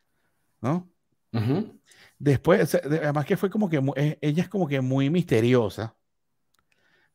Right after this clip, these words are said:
Speaker 1: De por sí, eh, eh, que ella haya querido ir a la misión me pareció también algo medio misterioso. Es la de la idea de, de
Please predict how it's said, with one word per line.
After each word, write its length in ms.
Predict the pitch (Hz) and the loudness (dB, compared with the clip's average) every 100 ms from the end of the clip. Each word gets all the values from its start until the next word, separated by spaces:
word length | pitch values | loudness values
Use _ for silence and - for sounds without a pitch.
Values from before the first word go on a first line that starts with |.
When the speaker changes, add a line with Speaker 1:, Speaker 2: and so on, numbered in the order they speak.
| 120 | -2
Speaker 1:
De 100 | 117 | 2
por 160 | 120 104 | 2 2
sí, 280 | 127 131 | 2 2
eh, 180 | 147 - - | 0 -4 -8
eh, 320 | - - 135 | -14 -14 -4
que 200 | 151 139 | 2 2
ella 200 | 143 175 | 4 2
haya 220 | 175 180 | 2 2
querido 460 | 175 127 123 139 165 | 2 2 2 2 4
ir 120 | 165 | 4
a 60 | 170 | 4
la 100 | 156 | 0
misión 440 | 117 - 127 135 | -2 -2 -2 0
me 100 | 156 | 2
pareció 340 | 127 107 101 101 | 4 4 0 -2
también 300 | 131 143 143 | 0 0 0
algo 220 | 139 151 | -2 0
medio 260 | 127 110 | -2 -2
misterioso. 580 | 104 107 131 123 98 - - - _ | -6 -6 -4 -4 -6 -12 -18 -20 _
Es 240 | 131 151 147 | 0 0 2
la 120 | 175 | 2
de 120 | 170 | 2
la 120 | 151 113 | 2 0
idea 380 | 113 120 143 | 0 0 0
de, 220 | 156 127 110 | 0 -2 -4
de 200 | 117 | -6